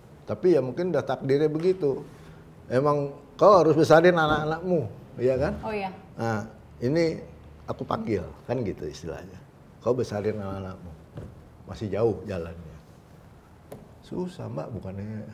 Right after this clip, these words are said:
Speaker 1: happy-happy.
Speaker 2: Iya.
Speaker 1: Susah. Ibu sampai bikin,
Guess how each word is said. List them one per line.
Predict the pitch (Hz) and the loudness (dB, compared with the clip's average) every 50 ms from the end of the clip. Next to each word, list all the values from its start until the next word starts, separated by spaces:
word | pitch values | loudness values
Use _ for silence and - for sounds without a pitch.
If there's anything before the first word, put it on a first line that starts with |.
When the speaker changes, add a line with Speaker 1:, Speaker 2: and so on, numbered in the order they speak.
| - | -14
Speaker 1:
happy-happy. | - - - - 110 101 127 147 165 160 156 - - 139 123 - - - - - | -14 -14 -12 -10 -10 -10 -8 -10 -10 -12 -14 -16 -16 -16 -16 -16 -18 -20 -20 -18
Speaker 2:
Iya. | 233 208 202 - - - - - | -16 -14 -14 -16 -16 -20 -20 -20
Speaker 1:
Susah. | - - 208 226 214 - - - 233 226 175 - - - - - - - - - - - - - - - - - - - - - - - - - - - - | -12 -10 -10 -10 -10 -12 -12 -10 -10 -10 -10 -12 -14 -18 -20 -20 -20 -20 -20 -20 -20 -20 -20 -20 -20 -20 -20 -20 -20 -20 -20 -20 -20 -20 -20 -20 -20 -16 -4
Ibu | - 147 156 165 196 220 | 0 0 2 2 2 0
sampai | 214 202 180 185 180 180 185 196 190 185 | 0 0 -2 -2 -2 -2 0 0 0 0
bikin, | 165 151 156 156 151 - - 165 196 214 220 220 214 208 208 | 0 0 0 0 -2 -4 -2 2 4 4 4 2 0 -4 -6